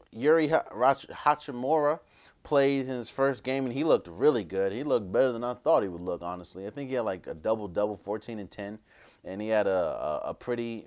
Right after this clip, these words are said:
pretty good defensive showing. So Summer League has really been exciting. Of course, I wish I could have seen, uh, you know, Ja Morant, but due to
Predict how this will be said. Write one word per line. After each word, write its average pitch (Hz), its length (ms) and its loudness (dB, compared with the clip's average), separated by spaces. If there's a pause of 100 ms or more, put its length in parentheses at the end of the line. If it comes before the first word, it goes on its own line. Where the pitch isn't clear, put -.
pretty 123 200 -6
good 104 240 -4
defensive 107 460 -10 (320)
showing. 113 440 -6
So 95 320 -2 (480)
Summer 220 300 0
League 208 160 6
has 147 140 0
really 147 220 2
been 131 380 -4
exciting. 101 520 2
Of 85 120 -10
course, 139 240 2
I 120 80 4
wish 117 240 0
I 113 60 -2
could 107 160 -6
have 101 100 -6
seen, 98 640 -10
uh, 67 480 -6 (260)
you 104 120 -10
know, 73 320 -12 (100)
Ja 107 180 2
Morant, 98 540 -6
but 85 160 -8
due 101 160 -10
to 82 260 -12